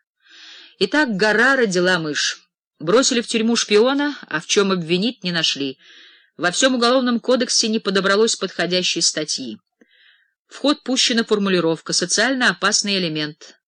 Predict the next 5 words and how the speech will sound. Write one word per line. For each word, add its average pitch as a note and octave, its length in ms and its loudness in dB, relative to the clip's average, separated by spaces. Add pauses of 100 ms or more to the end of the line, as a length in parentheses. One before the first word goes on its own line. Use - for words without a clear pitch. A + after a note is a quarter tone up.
(300)
сокращенно G#3+ 840 -4
«соэ», C#3+ 720 -2 (760)
по D3 100 -6
классовому D#3 680 -2
признаку, A#3+ 640 -4